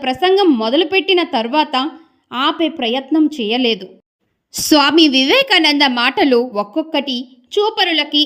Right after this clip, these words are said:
ఆణిముత్యాలను తలపించేలా ఉంది అని చెప్పడంలో అతిశయోక్తి లేదు. ఇక అసలు విషయానికి వస్తే, గొప్ప గొప్ప విజయాలు సాధించిన వారందరూ ప్రభుత్వ పాఠశాలల్లో చదువుకున్న వారే మరియు చీకట్లో వీధి దీపాల కాంతిలో చదువుకున్న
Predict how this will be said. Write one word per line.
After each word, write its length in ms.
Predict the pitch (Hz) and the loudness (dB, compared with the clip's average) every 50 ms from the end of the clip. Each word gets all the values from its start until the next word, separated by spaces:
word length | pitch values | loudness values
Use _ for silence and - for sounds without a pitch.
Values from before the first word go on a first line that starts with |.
| 294 - - 247 254 | -2 -4 -6 -2 0
ఆణిముత్యాలను 760 | 285 311 349 302 285 302 302 302 - 427 427 403 403 330 302 285 302 - | 2 4 4 4 4 2 -2 -6 -8 -10 -8 -6 -4 -4 -4 -4 -4 -4
తలపించేలా 680 | 233 214 233 254 - 381 359 349 359 381 294 269 247 233 226 226 | -4 -4 -4 -2 -2 -2 -2 0 0 2 2 2 2 0 0 -2
ఉంది 200 | 226 226 226 208 - - _ _ _ - - 254 | -6 -6 -6 -8 -10 -12 _ _ _ -6 -2 0
అని 160 | 277 277 277 311 330 320 - | 0 2 2 0 -2 -2 -4
చెప్పడంలో 520 | 311 - - - 311 311 320 294 269 277 285 277 285 220 | -6 -6 -4 -4 -2 0 0 0 0 -2 -4 -4 -6 -10
అతిశయోక్తి 600 | 226 - 277 - 359 359 339 320 320 330 262 240 226 | -10 -10 -12 -12 -10 -8 -8 -8 -10 -8 -8 -6 -6
లేదు. 180 | 214 196 180 185 - _ _ _ _ _ - 247 | -6 -6 -8 -10 -16 _ _ _ _ _ -10 -8
ఇక 100 | 247 254 302 269 311 370 - - _ _ - 208 240 | -4 -2 -2 -2 -2 -4 -8 -14 _ _ -10 -10 -8
అసలు 220 | - - 311 302 277 254 | -4 0 0 0 0 0
విషయానికి 460 | 254 - - 339 370 381 381 302 339 277 277 | -4 -4 -2 0 2 2 2 0 0 -2 -2
వస్తే, 260 | 285 285 - 339 277 269 294 - - - _ - 220 196 220 | -4 -2 0 0 0 0 0 -4 -12 -20 _ -16 -14 -10 -10
గొప్ప 180 | 226 220 - 285 277 | -10 -10 -8 -6 -4
గొప్ప 180 | 320 320 320 330 302 240 | -4 -4 -4 -6 -8 -8
విజయాలు 400 | 233 220 233 269 302 320 349 415 - - - | -8 -8 -6 -4 -4 -2 -2 -4 -4 -6 -8
సాధించిన 540 | 294 233 247 269 320 427 427 403 - 427 403 392 349 | -10 -8 -6 -4 -4 -4 -4 -4 -4 -4 -2 0 0
వారందరూ 440 | 330 311 311 302 302 311 311 311 285 277 277 277 | 0 2 2 2 4 4 2 2 0 -2 -4 -6
ప్రభుత్వ 380 | 247 220 214 254 294 277 370 359 359 - 240 | -8 -8 -6 -8 -8 -6 -6 -8 -6 -6 -8
పాఠశాలల్లో 640 | 220 220 226 285 277 294 285 262 262 262 262 269 262 262 | -8 -8 -8 -10 -6 -2 -2 -2 -2 -2 -4 -6 -8 -8
చదువుకున్న 460 | 262 233 226 254 262 254 302 285 247 233 233 | -10 -8 -6 -6 -6 -6 -6 -6 -6 -4 -4
వారే 200 | 226 226 226 220 226 - - _ _ _ _ - 302 | -4 -2 -4 -4 -6 -8 -20 _ _ _ _ -2 0
మరియు 260 | 339 359 392 359 349 370 370 - - - _ _ - - | 2 2 2 2 0 -2 -4 -6 -12 -20 _ _ -8 -4
చీకట్లో 540 | 427 392 427 427 - - 349 359 359 320 330 359 262 240 | -2 -2 -2 -2 -4 -8 -4 -2 0 0 2 0 0 -2
వీధి 240 | 277 294 302 339 320 233 277 | -2 -2 -2 -2 -2 -2 -4
దీపాల 360 | 294 294 294 381 453 440 415 403 - 285 | -6 -4 -4 -4 -2 -2 -2 -4 -4 -4
కాంతిలో 420 | 262 262 277 285 370 339 320 339 359 349 | -4 -2 -2 0 0 2 2 2 0 0
చదువుకున్న 440 | 320 269 240 262 262 262 269 254 240 | -2 -4 -2 -4 -6 -6 -6 -6 -6